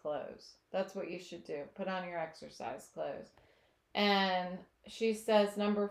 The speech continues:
four, "Make your bed." I don't make my bed. <laughs> I want to make my bed,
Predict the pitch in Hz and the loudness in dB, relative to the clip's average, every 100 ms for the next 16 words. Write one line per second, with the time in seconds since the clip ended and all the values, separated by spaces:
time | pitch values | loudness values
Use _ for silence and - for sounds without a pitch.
0 | - 196 190 190 185 185 - 180 175 175 | 0 4 4 4 2 2 2 -4 0 2
1 | 156 147 - _ _ _ 202 233 330 302 | 2 2 -4 _ _ _ 8 10 10 8
2 | 262 220 220 196 185 156 143 139 - 311 | 6 4 4 2 4 6 6 4 4 8
3 | 415 - 554 - - 214 240 220 226 269 | 8 8 6 6 4 12 12 12 12 10
4 | 277 - 403 359 359 349 339 349 349 349 | 8 4 2 4 2 2 2 4 4 6